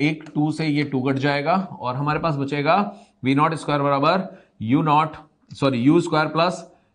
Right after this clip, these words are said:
वी स्क्वायर माइनस यू स्क्वायर बाय टू। और इसको अगर हम हल करते हैं तो हमें दिखाई देगा ये आ जाएगा वी स्क्वायर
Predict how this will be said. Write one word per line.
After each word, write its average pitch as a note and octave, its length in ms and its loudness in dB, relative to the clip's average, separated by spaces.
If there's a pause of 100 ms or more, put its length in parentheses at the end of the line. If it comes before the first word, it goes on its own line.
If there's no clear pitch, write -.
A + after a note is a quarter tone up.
वी D3 300 2
स्क्वायर D#3 300 0
माइनस D3 320 -2
यू D3 120 4
स्क्वायर C#3+ 240 -2
बाय D3 140 0
टू। - 460 -4
और A#2 160 -6
इसको C3+ 220 -4
अगर C#3+ 160 0
हम C#3+ 120 -2
हल D#3+ 180 0
करते E3+ 300 -2
हैं D3+ 460 -2 (300)
तो B2+ 60 0
हमें C3+ 120 0
दिखाई C#3 240 0
देगा D3+ 300 2 (1200)
ये C3 100 2
आ C3+ 140 2
जाएगा C3 360 2
वी D3+ 320 2
स्क्वायर D#3 520 0